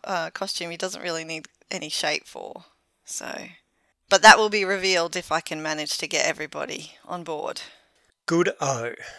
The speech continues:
Speaker 2: Now, what else has happened, Mel?
Speaker 1: What else has happened?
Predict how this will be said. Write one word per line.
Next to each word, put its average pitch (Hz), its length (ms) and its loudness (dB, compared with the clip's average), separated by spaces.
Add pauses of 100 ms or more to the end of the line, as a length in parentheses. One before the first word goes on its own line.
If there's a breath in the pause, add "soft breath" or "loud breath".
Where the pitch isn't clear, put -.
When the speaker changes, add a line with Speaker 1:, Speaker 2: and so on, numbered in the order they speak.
(340 loud breath)
Speaker 2:
Now, 147 280 -2 (460 loud breath)
what 165 140 8
else 170 220 8
has 120 100 -4
happened, 127 340 -12
Mel? 170 340 -10 (640)
Speaker 1:
What 330 120 0
else 247 200 8
has 554 140 4
happened? 185 600 -6